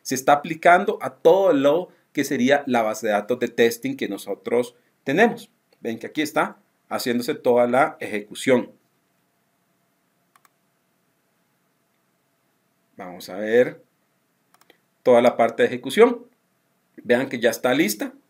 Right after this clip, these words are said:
ya se ejecutó. Se, eh, leyeron más de doscientos setenta y ocho mil registros, se procesaron y eso tardó precisamente alrededor de tres punto siete segundos leyendo cada uno de esos datos en chunks.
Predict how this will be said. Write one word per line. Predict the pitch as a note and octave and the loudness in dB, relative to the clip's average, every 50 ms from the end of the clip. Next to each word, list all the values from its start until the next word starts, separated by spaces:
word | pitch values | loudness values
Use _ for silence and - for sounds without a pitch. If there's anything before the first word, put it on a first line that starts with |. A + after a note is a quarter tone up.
| _ _ | _ _
ya | - A2+ A#2 A2+ | -2 0 0 2
se | - C3+ B2 - - _ | 2 -2 -2 -4 -10 _
ejecutó. | - A#2+ A2+ C#3 C#3+ - D#3+ D#3 - B3 B3 B3 - - _ _ _ _ _ _ | -4 -2 -2 -2 -2 -4 -6 2 4 4 4 4 -2 -10 _ _ _ _ _ _
Se, | _ - - - - D3 - - - - | _ -12 -2 0 0 0 0 -2 -10 -10
eh, | - A#2+ A2 | -8 -6 -6
leyeron | G#2+ G#2 G#2 G#2 G#2 A2 B2+ C#3 C#3+ C#3+ C#3+ D3 D#3+ D#3+ D#3+ - _ _ | -4 -2 -4 -4 -2 2 4 4 6 4 4 2 -2 -4 -8 -14 _ _
más | B2+ A#2+ A2 A#2 A2+ | -4 -2 -2 -2 -2
de | A#2 A#2+ B2 C3+ D3 C#3+ - _ _ _ | 0 0 2 2 0 -2 -8 _ _ _
doscientos | - A2+ G#2 - B2 A#2+ A#2 A#2 - C3 B2 B2 - _ _ - A2+ - - - - - - B2 A2+ - A#2+ A#2 | -8 -8 -6 -4 -4 -4 -4 -2 -4 -6 -6 -6 -10 _ _ -20 -18 -16 -16 -16 -16 -12 -12 -10 -10 -10 -10 -10
setenta | - - B2 A2+ - A2+ G2+ - | -10 -12 -8 -6 -6 -4 -4 -6
y | F#2+ G2 | -6 -6
ocho | G2 - A2+ | -8 -8 -8
mil | G#2+ G#2 G#2 | -8 -6 -6
registros, | A2+ A#2 - - A#3+ A#3+ A#3+ A#3+ - A#3 A#3 A#3 A#3 - _ _ _ _ | -6 -6 -2 0 0 0 0 2 2 2 2 2 0 -6 _ _ _ _
se | _ - - B2 | _ -6 -6 -6
procesaron | B2+ - - - B2+ - - F#3+ G#3+ G#3+ A3 A3 - - | -4 -6 -6 -6 0 2 4 6 6 6 4 4 0 -2
y | - C3 | -4 -4
eso | C3+ E3+ D#3+ C3 | -2 -2 -4 -2
tardó | - C3+ B2+ B2+ C3+ F3 G#3+ A2+ G#3+ - - _ _ _ _ _ _ | -2 -2 -2 2 4 4 4 4 0 -6 -16 _ _ _ _ _ _
precisamente | - C3 B2+ C3 C3 C#3 D#3 D3+ D#3+ D#3+ D#3 D#3+ F3+ - | -10 -8 -8 -8 -4 -2 0 2 2 2 2 0 -2 -4
alrededor | - C3 A2+ A2+ A2+ A2 A#2 A#2+ | -2 -4 -2 0 0 0 0 0
de | C3 | -2
tres | B2 - - B2 B2 A#2+ | -2 2 2 2 2 2
punto | - - B2 A#2 - A#2+ | 0 -4 -4 -4 -4 -6
siete | - - A#2 G#2+ - - A2+ G#2+ A2+ - - _ _ _ _ | -4 -2 -2 -4 -2 -2 -2 -2 -2 -6 -12 _ _ _ _
segundos | _ - B2 G#2+ - A#2+ A#2+ A#2+ A2 A2+ B2 B2 - - _ _ _ | _ -6 -6 -4 0 0 0 2 2 0 -2 -4 -6 -12 _ _ _
leyendo | - B2 B2 G#2+ A2 G#2+ G#2+ A#2 A2 | -2 0 0 0 0 -2 -2 -4 -4
cada | - G#2 G2 F#2+ G2 | -4 -6 -6 -6 -8
uno | G#2 G#2 G2+ | -8 -6 -6
de | G2+ | -6
esos | G2+ B2 A2 - | -6 -8 -6 -4
datos | G#2 G#2 - - G2 - | -4 -4 -4 -6 -10 -10
en | A2+ A2+ A#2 | -10 -12 -4
chunks. | - - F#3 C3+ G2+ - - - - | 0 2 2 2 0 -6 -14 -18 -20